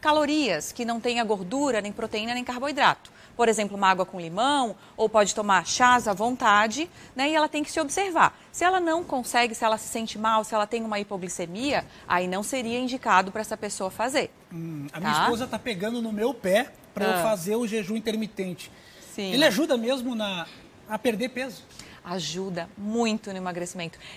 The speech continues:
Speaker 1: E ao contrário daquilo que a gente pensava, ele acelera o metabolismo. Porque antes a gente pensava, "Ah, mas se eu ficar muito tempo sem comer, eu vou perder massa muscular."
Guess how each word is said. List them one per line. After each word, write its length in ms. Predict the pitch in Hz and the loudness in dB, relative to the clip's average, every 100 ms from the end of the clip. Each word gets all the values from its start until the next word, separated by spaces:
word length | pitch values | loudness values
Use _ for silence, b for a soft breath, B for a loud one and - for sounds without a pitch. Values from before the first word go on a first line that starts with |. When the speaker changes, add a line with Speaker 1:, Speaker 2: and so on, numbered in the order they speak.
| - | 2
Speaker 1:
E 100 | 247 | 4
ao 120 | 339 | 4
contrário 500 | 359 349 - 240 226 | 4 -2 4 4 4
daquilo 260 | 220 240 | 0 -4
que 60 | 220 | -4
a 40 | |
gente 140 | 214 208 | -4 -6
pensava, 680 | - 185 - 220 269 277 214 | -8 -6 -2 0 0 -2 -4
ele 160 | - 214 | -4 -6
acelera 500 | 247 - 285 247 269 | -6 -4 -2 -2 -2
o 40 | |
metabolismo. 680 | 240 220 180 175 156 143 156 B B B | -4 -8 -8 -8 -8 -12 -16 B B B
Porque 220 | 208 226 | -4 0
antes 180 | 220 247 | 0 0
a 40 | |
gente 160 | 262 240 | -6 -6
pensava, 320 | 262 277 269 | -4 -2 0
"Ah, 240 | 320 381 359 | 0 0 0
mas 140 | 320 | 0
se 60 | 311 | -2
eu 40 | |
ficar 140 | - | -2
muito 240 | 302 311 - | -4 -4 -6
tempo 260 | 302 294 | -6 -4
sem 160 | - 277 | -4 -6
comer, 200 | 277 277 | -6 -4
eu 20 | |
vou 100 | 277 | -4
perder 260 | 277 277 262 | -4 -4 -2
massa 240 | 262 262 254 | -2 -2 -6
muscular." 520 | 247 - 269 240 | -8 -2 0 0